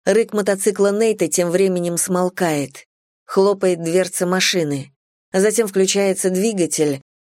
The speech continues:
всё вокруг начинает вибрировать, и телефон едва не выскальзывает из моих вспотевших пальцев. "Соберись, Эдди. Потихоньку.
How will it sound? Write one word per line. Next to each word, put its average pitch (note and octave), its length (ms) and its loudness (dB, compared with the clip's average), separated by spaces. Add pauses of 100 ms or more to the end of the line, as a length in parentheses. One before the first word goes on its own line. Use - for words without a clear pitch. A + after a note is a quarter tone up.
всё G#3+ 220 0
вокруг F#3+ 340 0
начинает F#3 520 0
вибрировать, F3+ 760 0 (200)
и F#3+ 120 0
телефон G3 420 2
едва F3+ 360 2
не F#3 100 0
выскальзывает F3 720 0
из D#3+ 100 -4
моих F3 260 -2
вспотевших - 720 -4
пальцев. C#3+ 560 -4 (680)
"Соберись, F#3 800 -2
Эдди. D3+ 460 -4 (500)
Потихоньку. D#3+ 880 -4